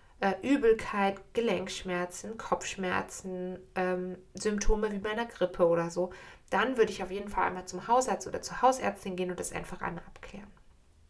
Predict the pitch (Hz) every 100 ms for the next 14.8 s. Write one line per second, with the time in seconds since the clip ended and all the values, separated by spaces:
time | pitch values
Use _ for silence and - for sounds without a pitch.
0 | - - - - - - - - - -
1 | - - - - _ 220 214 226 196 196
2 | 202 196 190 202 208 175 170 170 - 185
3 | 175 175 180 175 170 170 - 214 240 175
4 | 156 175 160 175 180 170 - - 170 165
5 | - - 185 190 180 180 165 220 220 160
6 | 170 202 - 180 170 170 165 165 - 208
7 | 170 165 - 156 147 - 180 180 175 165
8 | 160 - 175 170 156 - 202 185 175 214
9 | - - 175 175 - 170 202 - - 180
10 | - 165 - 175 180 - - - - -
11 | - 202 190 - - 196 240 247 - -
12 | - 180 175 180 - - - - _ _
13 | - - _ - - 190 175 175 175 -
14 | - 180 175 202 214 202 202